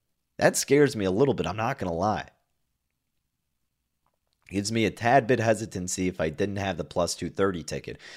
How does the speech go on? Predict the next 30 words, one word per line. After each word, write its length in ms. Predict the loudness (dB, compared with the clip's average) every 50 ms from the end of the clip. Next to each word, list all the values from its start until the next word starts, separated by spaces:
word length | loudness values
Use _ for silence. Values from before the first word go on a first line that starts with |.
| -20 -6 2
But 80 | 4
even 240 | 4 6 6 2 2
sitting 340 | 4 4 6 6 6 4 2
with 140 | 0 4 8
that 180 | 8 8 8
plus 280 | 8 6 6 6 6 4
two 120 | -2 -4 0
thirty 320 | 2 2 4 4 2 0
ticket, 440 | 0 0 0 0 2 0 -2 -2 -4
you're 100 | -6 0
probably, 300 | 4 4 4 4 4 0
"Well, 140 | -2 -2 0
do 100 | 0 2
you 100 | 2 4
hedge?" 300 | 6 4 4 4 0 0
Well, 140 | 0 0
it's 120 | 0 -2 0
kinda 180 | 0 2 4
like 180 | 4 2 2 4
hedging 260 | 2 2 2 2 -2
a 60 | -2 0
hedge, 240 | 2 2 2 2 -2
which 160 | -4 -2 0
I 100 | -2 0
don't 220 | 0 0 -2 0
wanna 200 | -2 -2 -2 -2
do 220 | -2 -2 -2 0 0
at 140 | -2 -4
this 120 | -8 -10 -12
point. 300 | -12 -14 -20 -20 -20